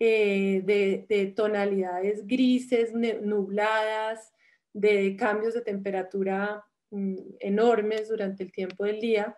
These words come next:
eh, y de mis recorridos de alguna manera, eh, por estas montañas y estos países, pues han hecho que de alguna manera trate de tener dos perspectivas prioritarias en el manejo de mis proyectos, que es la ecología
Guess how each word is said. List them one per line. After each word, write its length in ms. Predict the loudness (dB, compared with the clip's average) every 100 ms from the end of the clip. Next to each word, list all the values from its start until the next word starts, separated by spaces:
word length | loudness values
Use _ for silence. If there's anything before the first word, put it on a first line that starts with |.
| _ _ _ _ _ _
eh, 680 | 2 4 4 2 2 0 -2 -8 _ _ _
y 120 | 4 6
de 100 | 6
mis 240 | 4 0
recorridos 640 | 0 0 0 2 4 4
de 80 | 2
alguna 340 | 0 0 -2 0
manera, 840 | -2 -2 -2 0 0 0 -2 -6 -6
eh, 480 | -6 -4 -2 -2 -2 -2 -4 -10 _
por 220 | 0 2
estas 360 | 0 -2 -4 -2
montañas 540 | -4 -2 -2 -2 -2
y 40 |
estos 260 | -8 -10 -6
países, 500 | -2 0 -2 -4 -6
pues 220 | -6 -6 -6
han 200 | -2 -2
hecho 440 | -2 -4 -8 -8 _ _ _ _ _ _
que 140 | 0 4
de 80 |
alguna 260 | 4 4 2
manera 540 | 0 0 0 -2 -2
trate 440 | 0 2 2 2 2
de 140 | 2
tener 560 | 0 -2 -2 -4 -6 -2
dos 520 | 0 2 -2 -6 -10
perspectivas 720 | -8 -6 -6 -6 -4 -2 -2
prioritarias 840 | -2 0 0 -2 -4 -4 -4 -6 -6
en 80 |
el 80 | -4
manejo 320 | -4 -4 -6
de 60 | -6
mis 120 | -6
proyectos, 560 | -4 -4 -6 -8 -10 -6
que 220 | -4 -4
es 140 | -4
la 100 | -2
ecología 920 | -2 -2 -2 -2 -6 -4 -2 -2 -6